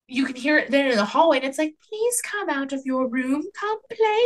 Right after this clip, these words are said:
with me. Why won't you just follow the rules? My notes are, Girl, he gave you your shoes.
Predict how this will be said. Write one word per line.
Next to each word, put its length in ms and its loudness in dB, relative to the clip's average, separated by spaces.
with 280 0
me. 280 -4
Why 300 0
won't 320 -6
you 140 -2
just 280 -2
follow 340 0
the 120 -2
rules? 840 6
My 220 -8
notes 320 -8
are, 280 -2
Girl, 220 0
he 160 -4
gave 280 0
you 160 -2
your 160 0
shoes. 560 0